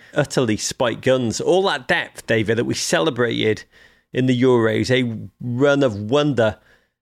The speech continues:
it just seems to have evaporated. Emile Smith-Rowe's plummeting down the depth chart. Marcus Rashford as close to the squad as Matthew Hoppe is to the American one.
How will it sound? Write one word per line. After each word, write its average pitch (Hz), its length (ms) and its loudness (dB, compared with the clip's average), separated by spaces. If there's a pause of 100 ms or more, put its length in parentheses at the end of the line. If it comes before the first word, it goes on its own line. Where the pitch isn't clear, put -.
(100)
it - 80 -10
just - 160 -4
seems 262 220 -4
to 147 80 0
have 101 100 -2
evaporated. 127 800 0
Emile 127 220 2
Smith-Rowe's 139 1040 0
plummeting 135 680 -2
down 120 240 0
the 113 80 0
depth 135 340 -4
chart. 127 320 0
Marcus 127 400 -2
Rashford 131 640 -2 (480)
as 113 140 -6
close 135 300 -2
to 117 100 -4
the 104 80 -4
squad 143 500 0
as 113 160 0
Matthew 120 360 -4
Hoppe 131 440 -2
is 120 220 0
to 123 120 0
the 113 140 4
American 123 560 0
one. 123 280 0